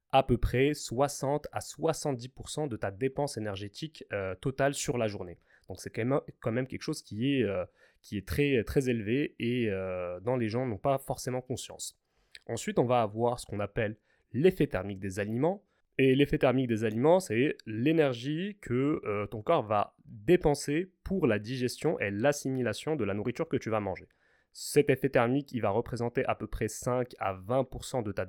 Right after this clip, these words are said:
dépense totale sur la journée. Ça veut dire, si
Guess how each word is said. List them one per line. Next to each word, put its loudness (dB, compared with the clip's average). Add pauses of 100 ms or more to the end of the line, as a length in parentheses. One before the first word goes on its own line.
(180)
dépense -2
totale 0
sur -8
la -2
journée. -2 (640)
Ça 6
veut 6
dire, 2
si -4